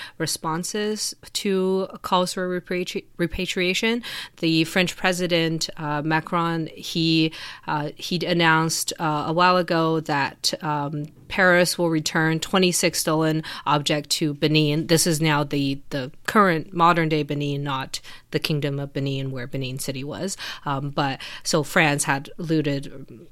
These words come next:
objects from there historically as well. So they're returning some of them. And he also wants to change French law so that France must return stolen objects whenever a country asks for them to do so. So I think, uh, totally different from,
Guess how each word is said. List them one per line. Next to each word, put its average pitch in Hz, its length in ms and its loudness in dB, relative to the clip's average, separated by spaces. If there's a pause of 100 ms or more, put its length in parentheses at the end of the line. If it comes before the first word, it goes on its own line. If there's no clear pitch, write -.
(120)
objects 147 400 -2
from 147 200 -2
there 143 320 -2
historically 156 500 -4
as 151 160 -4
well. 190 200 4
So 160 200 2
they're 160 240 0
returning 165 440 0
some 165 240 0
of 160 120 0
them. 151 280 -2 (260)
And 151 220 0
he 185 140 -2
also 185 260 2
wants 175 360 -2
to 165 200 -2
change 160 520 0
French - 420 -2
law 196 280 6
so - 160 -2
that 147 280 -2
France 160 420 -2
must 175 380 2
return 170 320 -2
stolen 151 420 -2
objects 147 560 -6 (220)
whenever 160 380 2
a 151 40 2
country 151 360 -2
asks 147 280 -6
for 151 200 -4
them 143 320 -2 (220)
to 165 120 -4
do 175 180 4
so. 143 360 0 (280)
So 170 480 6
I 170 120 -6
think, 185 340 -2 (180)
uh, 151 280 -2
totally 220 580 6 (140)
different 226 460 6
from, 160 520 2